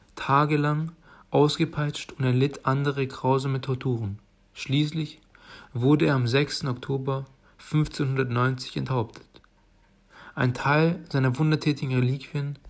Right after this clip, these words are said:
ist in der Skite der heiligen Anna auf dem Berg Athos aufbewahrt. Lobeshymne.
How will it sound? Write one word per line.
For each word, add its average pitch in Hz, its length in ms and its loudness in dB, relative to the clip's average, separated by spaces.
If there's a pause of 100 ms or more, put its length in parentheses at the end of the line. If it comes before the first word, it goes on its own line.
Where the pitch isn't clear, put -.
(560)
ist - 460 -4
in 147 100 -2
der 127 100 4
Skite 147 520 -2
der 123 160 -4
heiligen 131 380 0
Anna 127 500 0
auf - 100 -18
dem 123 180 -2
Berg 131 260 4
Athos 127 320 -2
aufbewahrt. 107 640 -6 (2000)
Lobeshymne. 107 800 4